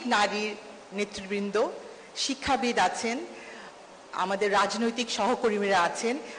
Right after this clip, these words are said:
আছেন সাবেক সংসদ সদস্য এবং সরকারি কর্মকর্তাবৃন্দ। আসলে রবার্ট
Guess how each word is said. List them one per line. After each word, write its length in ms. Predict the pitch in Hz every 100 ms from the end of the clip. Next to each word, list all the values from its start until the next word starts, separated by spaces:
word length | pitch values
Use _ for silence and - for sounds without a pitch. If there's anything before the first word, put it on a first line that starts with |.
| -
আছেন 300 | 190 254 233
সাবেক 340 | - 196 196
সংসদ 320 | - 190 214
সদস্য 600 | 202 208 185 185 - 285 - - - - - -
এবং 340 | 202 196 247 381 - - - -
সরকারি 440 | - 220 202 208
কর্মকর্তাবৃন্দ। 960 | 208 190 180 180 170 - 165 156 151 151 151 - - - - - - - - - - -
আসলে 520 | - 233 330 320 415 480 - - - - - - - 180
রবার্ট 360 | 202 220 339